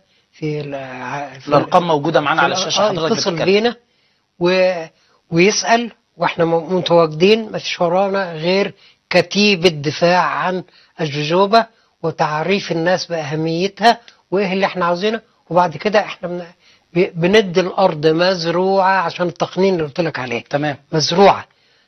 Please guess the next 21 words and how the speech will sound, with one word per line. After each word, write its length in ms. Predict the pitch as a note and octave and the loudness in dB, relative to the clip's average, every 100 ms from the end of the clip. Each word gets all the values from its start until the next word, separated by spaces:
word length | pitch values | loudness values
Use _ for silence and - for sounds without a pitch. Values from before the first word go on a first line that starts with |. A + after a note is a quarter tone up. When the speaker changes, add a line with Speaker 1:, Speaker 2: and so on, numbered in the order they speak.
| _ _ | _ _
Speaker 1:
شوف، 200 | - F#3 - _ _ _ _ _ - | -16 -16 -16 _ _ _ _ _ -2
بعد 240 | G3+ F3+ | -2 -2
كده 200 | F3 G#3 | -4 -4
احنا 200 | F#3 E3+ | -4 -8
عملنا 340 | E3+ F#3+ G#3 F3+ | -6 -4 -4 -6
حاجة 420 | - F#3+ F3 F3+ | -6 -6 -2 -2
مهمة 440 | D#3+ C#3 F#3 F3+ | -4 -8 -6 -4
جدا، 360 | D#3+ F#3+ F3+ C3 - _ _ _ _ D#3 | -4 -4 -6 -10 -18 _ _ _ _ -8
ان 140 | D#3 | -6
احنا 260 | F#3 F3+ D#3+ | -6 -6 -6
الارض 400 | D3+ G3 F#3 E3+ | -2 -2 -2 -4
دي، 260 | E3 G3 | -2 -2
دي 300 | F#3+ D#3+ F3+ | -4 -6 -4
ما، 240 | F#3+ D#3 - E3+ | -4 -4 -10 -14
ما، 220 | D#3 D3+ _ _ _ _ | -12 -12 _ _ _ _
ده 100 | E3 E3+ - | 0 0 -4
المحصول 500 | E3+ D#3 - - F3+ | -8 -8 -8 -10 -8
ده 100 | E3+ | -4
محصول 300 | D#3+ - - _ F3+ | -6 -8 -18 _ -8
بيدي 260 | F3 D3+ | -8 -8
طاقة، 480 | D3+ D#3+ D3 - C3+ | -12 -10 -10 -12 -14